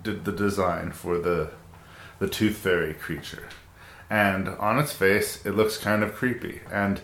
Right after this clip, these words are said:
the way it moves in and out of the shadows and it's adverse to light, like, there is a visual aesthetic there that, that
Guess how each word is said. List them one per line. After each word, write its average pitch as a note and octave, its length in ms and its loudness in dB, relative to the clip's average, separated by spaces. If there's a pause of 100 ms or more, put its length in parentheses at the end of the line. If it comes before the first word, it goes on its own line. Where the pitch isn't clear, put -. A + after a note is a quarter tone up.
(220)
the G#2+ 100 4
way A2+ 160 12
it A#2+ 160 2
moves A#2 320 4
in A2 80 2
and A2 100 4
out G#2 120 6
of G#2 60 0
the G2+ 60 -2
shadows F#2 440 2
and F#2 100 -2
it's F2 160 -6
adverse F2+ 520 0
to F#2 60 -6
light, F2 480 0
like, F#2 280 0
there G2+ 240 10
is G#2 120 2
a A2 60 6
visual A2 400 4
aesthetic G#2 500 6
there F2+ 220 0
that, - 340 -4
that F#2 240 -6